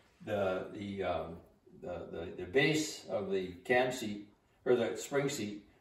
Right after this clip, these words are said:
was machined down deeper. So these springs are installed at close to two inches installed height,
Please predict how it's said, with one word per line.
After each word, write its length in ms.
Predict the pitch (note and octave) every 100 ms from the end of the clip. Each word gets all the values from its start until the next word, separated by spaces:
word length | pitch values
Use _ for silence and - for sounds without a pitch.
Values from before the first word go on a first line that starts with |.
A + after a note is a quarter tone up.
| _
was 180 | - G2
machined 440 | G#2+ - C#3 B2 A2
down 320 | A2+ A#2 G2
deeper. 340 | A#2 A2+ F#2+
So 240 | - G#2+ G2+
these 240 | D3+ -
springs 400 | - B2+ B2+ A#2+
are 100 | G#2+
installed 520 | F#2+ - A2 A2 F#2+
at 240 | G#2 - - _ _ - -
close 300 | C3 B2+ -
to 80 | -
two 260 | - A#2
inches 340 | G#2+ G#2 F#2+ F2+
installed 440 | F2 - F#2+ E2+
height, 220 | E2+ -